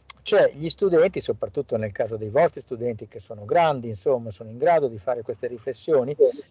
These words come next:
credo che con uno strumento di questo genere,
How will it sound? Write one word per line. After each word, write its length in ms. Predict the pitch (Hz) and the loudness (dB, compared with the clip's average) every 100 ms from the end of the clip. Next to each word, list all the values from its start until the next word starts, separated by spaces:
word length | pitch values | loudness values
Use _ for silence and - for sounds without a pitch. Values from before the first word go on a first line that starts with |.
| _ _ | _ _
credo 280 | - 208 233 | 0 4 4
che 320 | 185 190 - | 4 4 2
con 180 | - 139 | -2 -2
uno 380 | 135 127 123 117 | -2 -6 -8 -10
strumento 460 | - 139 175 175 | -20 -4 -2 -2
di 100 | 127 | -4
questo 300 | 135 139 196 | -2 -4 -4
genere, 640 | - 143 135 143 175 190 | 0 0 2 4 6 4